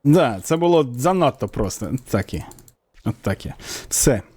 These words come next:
Більше він не буде нікого заманювати, рабами робити. А що мені потрібно робити? Тікати. А, візьми оці, дякую.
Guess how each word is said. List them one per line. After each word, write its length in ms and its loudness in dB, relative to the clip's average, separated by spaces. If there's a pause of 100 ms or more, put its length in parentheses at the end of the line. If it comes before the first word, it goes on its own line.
(140)
Більше 360 2
він 260 2
не 80 4
буде 240 2
нікого 380 0
заманювати, 600 2
рабами 320 2
робити. 300 -6 (460)
А 440 4
що 200 0
мені 140 4
потрібно 380 2
робити? 300 -2 (280)
Тікати. 400 -4 (3000)
А, 640 4 (340)
візьми 400 4
оці, 260 -2
дякую. 440 -4